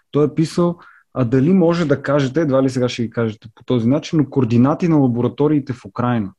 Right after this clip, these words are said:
на биолабораториите? Това възможно ли е да бъде намерено като информация?“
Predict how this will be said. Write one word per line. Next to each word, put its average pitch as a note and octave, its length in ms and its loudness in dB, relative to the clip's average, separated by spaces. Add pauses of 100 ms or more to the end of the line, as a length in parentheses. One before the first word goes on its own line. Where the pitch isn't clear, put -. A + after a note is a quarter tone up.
(120)
на A2+ 60 0
биолабораториите? G#2+ 1000 -2
Това B2 140 -4
възможно B2 500 -2
ли E3 80 -4
е E3 40 -4
да D3 100 -2
бъде C#3 580 -2 (380)
намерено B2 560 0
като - 180 -12
информация?“ G2+ 540 -10